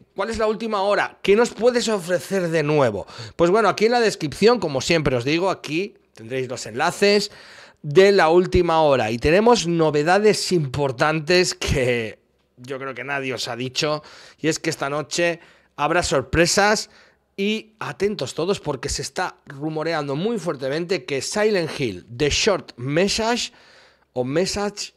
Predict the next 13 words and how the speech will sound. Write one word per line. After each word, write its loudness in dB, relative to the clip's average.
podría 0
ser -4
lanzado -2
por 0
sorpresa, -4
o -12
sea, -2
no -4
anunciado, -2
sino 2
lanzado 2
por -2
sorpresa -6